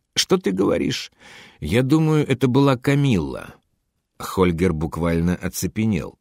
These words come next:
«Та Камилла?» «Именно та». «Господи», произнес Хольгер,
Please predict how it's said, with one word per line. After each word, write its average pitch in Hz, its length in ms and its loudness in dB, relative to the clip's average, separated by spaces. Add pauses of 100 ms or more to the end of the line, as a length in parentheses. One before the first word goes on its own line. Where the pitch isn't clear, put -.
(300)
«Та 107 260 -2
Камилла?» 98 960 -2 (380)
«Именно 90 380 2
та». - 320 -10 (500)
«Господи», - 1120 -6
произнес 90 540 2
Хольгер, 71 540 -2